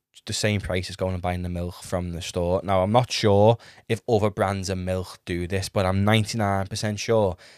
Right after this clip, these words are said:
that Kendamil's a relatively new milk. If they're doing it, I'd assume the other people are doing it. It's very similar to something called Subscribe and Save on Amazon. But if you go on the Kendamil website direct, you can choose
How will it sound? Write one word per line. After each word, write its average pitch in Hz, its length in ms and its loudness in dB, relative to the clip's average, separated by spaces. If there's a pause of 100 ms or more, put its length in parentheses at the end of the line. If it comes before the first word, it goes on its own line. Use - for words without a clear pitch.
(280)
that 90 300 0 (160)
Kendamil's 110 540 0
a 107 60 -2
relatively 92 640 -4
new 90 360 -6
milk. 87 520 -8 (140)
If - 160 -14
they're 87 340 -6
doing 98 320 -6
it, 104 160 -6
I'd 95 140 -8
assume 87 480 -8
the 90 120 -8
other 85 180 -12
people 101 320 -10
are 98 40 -6
doing 95 280 -6
it. 104 120 -6 (1040)
It's 123 140 -8
very 117 280 0
similar 104 360 -4
to 123 100 -10
something 113 240 -6
called 117 220 -4
Subscribe 98 640 -2
and 95 120 -6
Save 98 380 -4
on 113 80 -2
Amazon. 98 420 -2 (420)
But 104 100 -4
if 101 80 0
you 104 60 -2
go 101 140 4
on 113 80 2
the 120 80 -4
Kendamil 98 640 -4
website 107 440 -2
direct, 92 540 -4
you 110 80 -4
can 107 160 -8
choose 98 640 -4